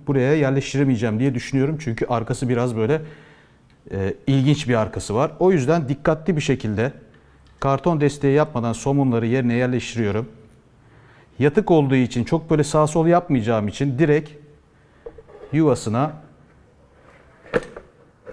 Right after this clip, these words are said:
oturtuyorum. Bakalım bunu karton desteği yapmadan bağlayabilecek miyim diye kendim de merak ediyorum.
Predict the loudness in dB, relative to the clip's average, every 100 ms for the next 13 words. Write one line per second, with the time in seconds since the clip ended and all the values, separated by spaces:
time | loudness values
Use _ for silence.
0 | -20 _ _ _ -20 -20 -20 _ _ _
1 | _ 0 2 0 0 -2 -4 -12 _ _
2 | _ _ _ _ _ _ _ _ _ _
3 | -2 2 2 2 2 2 -2 -10 -20 -6
4 | -2 0 2 2 0 0 0 2 0 -2
5 | -2 0 0 0 0 0 0 0 -2 -2
6 | -2 0 0 0 0 0 0 0 0 2
7 | 2 0 -2 -4 -4 -4